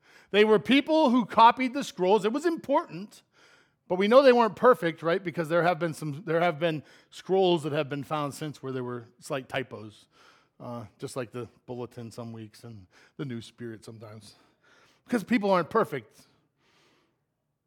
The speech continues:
But Ezra was a scribe. So his life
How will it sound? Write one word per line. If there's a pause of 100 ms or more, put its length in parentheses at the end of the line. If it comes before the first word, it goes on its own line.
(480)
But
Ezra
was
a
scribe. (1120)
So
his
life